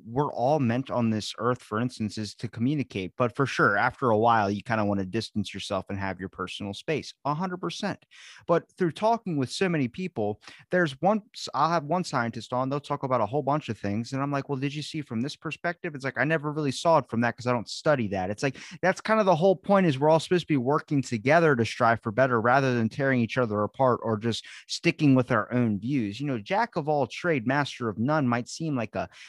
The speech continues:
horrible thing to somebody, but I've heard a lot of people use it as a compliment. It means they're good at everything. Now, I don't know a specific field or an area of research, but I've talked to a lot of people to be able to manage a conversation in each one of these fields, from underwater ar-, archaeology to you name it.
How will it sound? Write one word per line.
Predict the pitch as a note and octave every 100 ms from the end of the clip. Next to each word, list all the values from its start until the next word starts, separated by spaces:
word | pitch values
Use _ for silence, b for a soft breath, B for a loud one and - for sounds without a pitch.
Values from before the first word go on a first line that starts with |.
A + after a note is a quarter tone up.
| B -
horrible | D#3 D3+ A#2+ A#2
thing | - D3 C3+
to | A2
somebody, | - G2 A2 A#2+
but | B2 G2 B B
I've | - A3 A3
heard | F3
a | B2
lot | G#2 C3+ D3+
of | -
people | F3+ E3 A#2
use | C3 C3
it | B2
as | A2+
a | G#2+
compliment. | - D3 - B2+ G#2
It | E2+
means | D#3 E3
they're | F3+
good | C3+ D#3+ F#3
at | D#3+
everything. | F3+ G3+ F#3 - D2 - B B
Now, | D#3+
I | G3+
don't | A3 D3 C3+
know | C#3 B2
a |
specific | - - A#2+ - A2+ A2 - -
field | A#2 A#2 B2+ A2+
or | G#2
an | G#2
area | G#2+ G#2 G2
of | E2
research, | G#2+ - A#2+ B2
but | B2+
I've | G#2+
talked | - B2 -
to | A#2
a |
lot | A2 A2
of | G#2+
people | - E3 B2+
to | -
be | A#2
able | A2
to | G#2+
manage | G#2+ A2+ A2+ G#2
a |
conversation | - A#2+ A#2 A2 - F3 F3+ A#2+
in | A2
each | D#2+ B2 -
one | B2 A#2
of | G2
these | G#2 -
fields, | - G3+ C3 F#2+
from | - G#2 G2
underwater | A2+ A2+ A2+ G#2+
ar-, | G#2 G#2 -
archaeology | A#2 A#2 - G#2 A2 A#2+ C3+
to | - B2
you | F3+
name | F#3 G#3 G#3+
it. | -